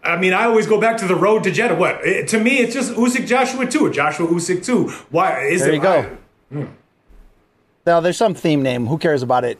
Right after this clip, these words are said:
Speaker 2: Uh, it, all that matters is inside that ring when Alexander Usyk, the former undisputed cruiserweight champion, makes the first defense, or looks to, of his three heavyweight world titles that he won in two thousand twenty-one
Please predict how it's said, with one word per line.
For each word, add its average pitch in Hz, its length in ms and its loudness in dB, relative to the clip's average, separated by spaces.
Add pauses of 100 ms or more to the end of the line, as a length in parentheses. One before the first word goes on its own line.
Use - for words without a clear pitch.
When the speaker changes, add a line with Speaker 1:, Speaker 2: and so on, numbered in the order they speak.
Speaker 2:
Uh, 170 260 4
it, 190 240 0
all 247 180 4
that 240 140 2
matters 202 360 2
is 175 60 0
inside 190 280 2
that 156 180 2
ring 170 220 0
when 143 140 0
Alexander 185 420 0
Usyk, 175 380 0 (480)
the 147 80 -2
former 214 520 2 (300)
undisputed 202 600 0
cruiserweight 180 420 2
champion, 165 480 0 (440)
makes 208 300 -2
the 269 100 -2
first 254 280 0
defense, 202 360 0
or 196 120 4
looks 247 240 0
to, 175 240 4
of 147 100 2
his 143 240 -4 (100)
three 294 840 -2
heavyweight 220 440 2
world 208 220 2
titles 196 320 2
that 170 100 2
he 156 60 0
won 185 320 2 (400)
in 139 80 -6
two 254 160 0
thousand 208 400 0
twenty-one 220 800 2